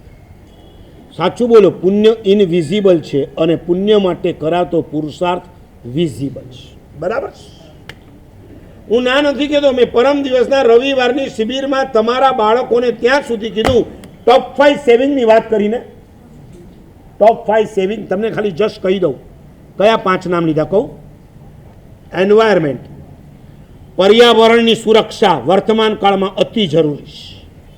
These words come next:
આપણે જીવદયાના નામે સુરક્ષા કરવાની છે. વધારે પડતા પાણી તમારા ઘરની અંદર વપરાય છે, તમને કેટલી વિરાધનાનું પાપ લાગે. સાચું બોલો, આ બહેનોને પૂછો કે તમારા ઘરે ગેસની ઉપર ગરમ કરવા દૂધ મૂક્યું હોય,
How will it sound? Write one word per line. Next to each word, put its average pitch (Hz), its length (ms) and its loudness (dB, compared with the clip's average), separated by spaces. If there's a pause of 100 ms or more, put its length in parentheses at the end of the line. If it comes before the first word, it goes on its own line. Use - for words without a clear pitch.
(840)
આપણે 220 300 2
જીવદયાના 269 760 4
નામે 262 340 2
સુરક્ષા 254 500 2
કરવાની 202 400 2
છે. - 280 -18 (720)
વધારે 240 420 4
પડતા 262 360 4
પાણી 262 360 2
તમારા 262 440 4
ઘરની 254 360 0
અંદર 269 260 6
વપરાય 277 420 2
છે, 294 420 6 (260)
તમને 269 220 2
કેટલી 277 460 -2
વિરાધનાનું 277 720 0
પાપ 277 220 4
લાગે. 277 300 4
સાચું - 640 -2
બોલો, 269 200 6
આ 233 200 -4
બહેનોને 262 400 6
પૂછો 226 420 2 (340)
કે 247 100 6
તમારા 254 520 2
ઘરે 247 300 4
ગેસની 214 500 0
ઉપર 262 440 4
ગરમ 233 340 2
કરવા 240 320 0
દૂધ 240 300 -2
મૂક્યું 254 480 4
હોય, 147 120 2